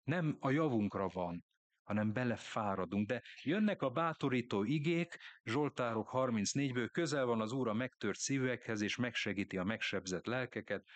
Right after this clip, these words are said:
Sokba éri az igazat, de valamennyiből kimenti az Úr." Igen, van, hogy erre hittel kell ráállni.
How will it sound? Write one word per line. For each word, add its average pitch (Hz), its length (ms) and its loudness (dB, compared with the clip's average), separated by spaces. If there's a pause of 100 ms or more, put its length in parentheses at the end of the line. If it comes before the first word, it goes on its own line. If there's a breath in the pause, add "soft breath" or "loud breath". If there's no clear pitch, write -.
(120 loud breath)
Sokba 143 440 0
éri 127 240 2
az 101 140 2
igazat, 117 380 0
de 95 120 0
valamennyiből 101 720 0
kimenti 107 540 0
az 98 220 0
Úr." 98 280 -2 (260 loud breath)
Igen, 101 460 0
van, 127 240 2
hogy 95 180 -2
erre 107 260 2
hittel 92 460 -4
kell 87 220 -2
ráállni. 76 560 -4